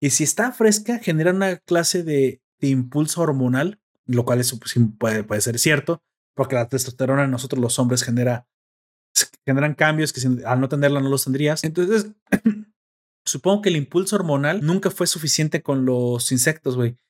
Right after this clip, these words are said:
Sí le daban la proteína, pero no ese extra. Ese extra que es el modo depredador, güey, que le estaba haciendo paro al oso y por lo tanto jamás le iba a ganar Legoshi. No solo porque fuera un lobo y fuera en teoría inferior en tamaño,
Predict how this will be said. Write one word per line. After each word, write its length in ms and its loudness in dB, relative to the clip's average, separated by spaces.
Sí 180 -4
le 120 4
daban 160 2
la 120 0
proteína, 560 0
pero 220 0
no 180 0
ese 360 -4
extra. 560 -2
Ese 300 2
extra 320 -4
que 200 2
es 120 -4
el 100 2
modo 420 2
depredador, 600 0
güey, 180 -2
que 100 -2
le 60 2
estaba 280 0
haciendo 300 -2
paro 180 2
al 100 -2
oso 180 0
y 40 2
por 140 -2
lo 80 2
tanto 240 -2
jamás 480 0
le 80 -2
iba 140 0
a 40 -4
ganar 360 -6
Legoshi. 580 -2
No 100 2
solo 240 0
porque 220 -6
fuera 380 0
un 180 -2
lobo 260 2
y 80 0
fuera 320 0
en 120 -2
teoría 200 0
inferior 320 0
en 100 0
tamaño, 460 0